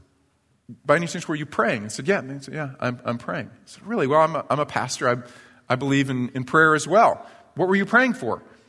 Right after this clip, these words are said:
And he said, "Well, I, I was praying for the downfall of spiritual leaders."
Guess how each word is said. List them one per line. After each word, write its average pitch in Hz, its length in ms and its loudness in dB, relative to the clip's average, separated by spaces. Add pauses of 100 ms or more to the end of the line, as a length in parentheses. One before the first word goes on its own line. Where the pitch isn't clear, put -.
(480)
And 123 80 -8
he 123 60 -4
said, 135 140 -4
"Well, 147 120 8
I, 135 220 4
I - 20 4
was 131 160 -2
praying 160 440 0
for 135 240 -4
the 117 120 -4
downfall 113 760 0 (240)
of 110 120 -12
spiritual 123 500 -6
leaders." 107 440 -10